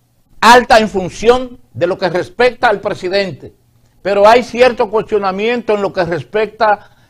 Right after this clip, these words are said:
eh, a la población nacional. O sea, se está dando un fenómeno. Si usted hace una encuesta, tenemos que ser honestos,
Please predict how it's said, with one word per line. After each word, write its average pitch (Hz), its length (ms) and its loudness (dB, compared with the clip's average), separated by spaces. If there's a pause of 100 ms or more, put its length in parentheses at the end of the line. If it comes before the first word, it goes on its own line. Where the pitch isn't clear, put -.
(100)
eh, 170 500 0 (160)
a 175 100 4
la 196 160 4
población 196 540 -2
nacional. 160 560 -2
O 165 80 -2
sea, 170 220 0 (160)
se 214 140 -2
está 262 160 0
dando 269 260 2
un 240 120 -2
fenómeno. 165 600 -4
Si 202 140 -12
usted 247 160 -2
hace 254 180 0
una 247 140 -4
encuesta, 226 580 0
tenemos 202 340 -6
que 208 80 -8
ser 220 200 -2
honestos, 185 480 -4